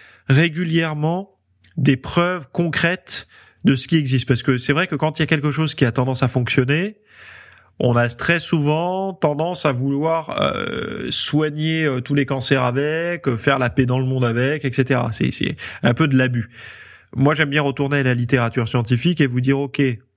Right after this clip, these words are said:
tel accessoire, il y a eu telle étude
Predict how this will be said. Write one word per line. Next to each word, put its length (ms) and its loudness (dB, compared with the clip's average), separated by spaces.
tel 180 2
accessoire, 800 0
il 80 -2
y 20 0
a 40 0
eu 80 -2
telle 200 2
étude 640 -2